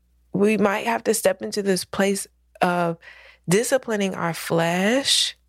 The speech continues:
through the methods of fair, of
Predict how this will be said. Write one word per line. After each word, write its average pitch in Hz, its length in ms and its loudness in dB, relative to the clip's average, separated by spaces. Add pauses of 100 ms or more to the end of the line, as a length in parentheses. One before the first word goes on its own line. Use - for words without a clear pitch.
(580)
through 254 480 4
the 220 140 2
methods 185 540 -2
of 185 160 -2
fair, 175 400 0 (260)
of 175 160 0